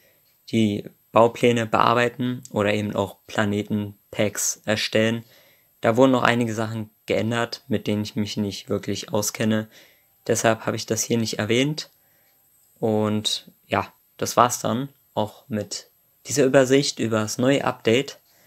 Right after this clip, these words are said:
und was alles so hinzugefügt wurde. Ist auf jeden Fall sehr spannend zu sehen, wie sich das Spiel so entwickelt. Und ich finde, das geht schon in eine richtig gute Richtung.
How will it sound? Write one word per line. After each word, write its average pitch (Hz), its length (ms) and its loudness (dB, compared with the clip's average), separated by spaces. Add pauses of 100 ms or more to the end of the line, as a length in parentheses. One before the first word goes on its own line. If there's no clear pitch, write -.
(500)
und 110 320 0
was 110 160 -2
alles 107 300 -4
so 104 360 -2
hinzugefügt 107 680 -6
wurde. 127 340 0 (1040)
Ist 135 120 -2
auf 139 160 4
jeden 151 180 2
Fall 139 480 0
sehr 110 360 0
spannend 117 420 -2
zu 113 100 -8
sehen, 110 360 0
wie 107 200 -4
sich 104 380 -6
das 98 160 -8
Spiel 107 340 0
so 101 100 -2
entwickelt. 113 680 -2 (720)
Und 131 240 -2
ich - 180 -2
finde, 147 300 2
das - 480 -6 (140)
geht 123 260 -2
schon 131 240 -2
in 120 120 -4
eine 113 400 -2
richtig - 520 -8
gute 110 380 -2
Richtung. 113 540 -2